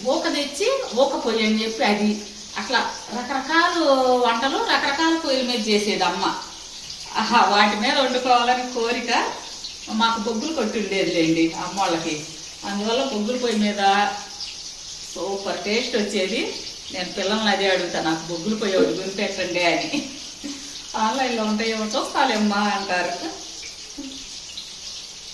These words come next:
ఇదిగోండి, ఈ విధంగా ముక్కలు చక్కగా ఇట్లా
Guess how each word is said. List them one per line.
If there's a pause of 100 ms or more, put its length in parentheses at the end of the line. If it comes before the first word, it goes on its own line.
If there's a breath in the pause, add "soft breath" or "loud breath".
(2000)
ఇదిగోండి,
ఈ
విధంగా (280)
ముక్కలు
చక్కగా (520)
ఇట్లా